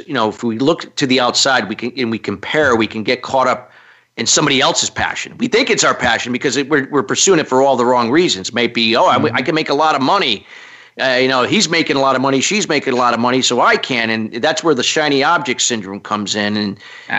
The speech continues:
Speaker 1: you know, you start
Speaker 2: Absolutely.
Speaker 1: chasing the next greatest thing, but is it really a passion? So, you know, talk about a little bit about, like, how to really separate the noise, so to speak, from that, and, you know, how to really dig deep to find one's passion, that the money is just a byproduct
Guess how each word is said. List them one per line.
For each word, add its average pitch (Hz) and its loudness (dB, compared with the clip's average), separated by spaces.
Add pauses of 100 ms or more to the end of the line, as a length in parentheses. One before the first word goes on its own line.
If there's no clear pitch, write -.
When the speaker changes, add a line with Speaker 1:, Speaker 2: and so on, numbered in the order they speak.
(100)
Speaker 1:
you 120 2
know, 123 4
you 110 4
start 120 2
Speaker 2:
Absolutely. 151 2
Speaker 1:
chasing 139 2
the 127 2
next 131 0
greatest 123 0
thing, 160 0
but 113 -2
is 117 0
it 123 -2
really 135 2
a 107 0
passion? 143 -4 (540)
So, 180 2
you 196 0
know, 175 2
talk - 0
about 185 4
a 143 -2
little 165 4
bit 156 4
about, 131 2
like, 120 -2
how 196 0
to 208 2
really 160 2
separate 120 0
the 107 -2
noise, 107 0
so 101 2
to 95 -4
speak, - -4
from 101 -4
that, 101 -2
and, 110 -2 (460)
you 135 0
know, 127 2
how 165 2
to 180 4
really 156 4
dig 117 0
deep 120 0
to 117 -4
find 113 -2
one's 107 -2
passion, 104 -4
that 104 0
the 110 -2
money 151 2
is 131 2
just - -4
a 110 0
byproduct 110 0